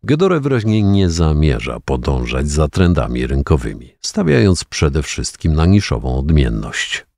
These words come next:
Dzięki unikalnie zaprojektowanym rękojeściom, odwzorowanym na pierwszy rzut oka od stołowych nóg, użytkownicy kompletów Gedore będą w stanie wywrzeć zdecydowanie większą presję na odkręcane czy dokręcane mocowania.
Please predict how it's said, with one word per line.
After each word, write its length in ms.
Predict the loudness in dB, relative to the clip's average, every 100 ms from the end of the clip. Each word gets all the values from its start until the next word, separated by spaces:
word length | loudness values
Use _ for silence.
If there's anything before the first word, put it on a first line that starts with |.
| _ _ _ _
Dzięki 440 | -6 0 0 -2 -4
unikalnie 760 | 0 2 2 2 0 0 2 2
zaprojektowanym 1080 | 2 0 0 -2 -2 -2 -2 -2 -2 0 0
rękojeściom, 920 | 0 0 -2 -4 -6 -6 -2 -2 -2 -8 _
odwzorowanym 840 | -2 0 2 2 2 2 0 -2
na 140 | -4 -4
pierwszy 460 | -4 -4 -6 -4
rzut 200 | -4 0
oka 240 | 0 0 0
od 260 | -2 -6 _
stołowych 560 | -10 -8 -6 0 2
nóg, 360 | 4 4 2 -2 _ _ -2
użytkownicy 800 | 2 2 2 0 2 2 0 -4
kompletów 520 | -2 -4 -4 -6 -4
Gedore 380 | -2 0 0 2
będą 300 | 2 2 0
w 40 |
stanie 340 | -2 -4 -2 -2
wywrzeć 520 | -2 -2 -2 -4 -2
zdecydowanie 1120 | -2 0 2 0 0 -2 0 0 -2 -4 -4 -4
większą 400 | -4 -2 -2 -2
presję 380 | -2 -4 -2
na 140 | 0 0
odkręcane 640 | -2 0 0 0 -6 -6
czy 120 | -2
dokręcane 640 | -2 0 0 0 -2 -6 -2
mocowania. 640 | -2 0 2 2 0 -6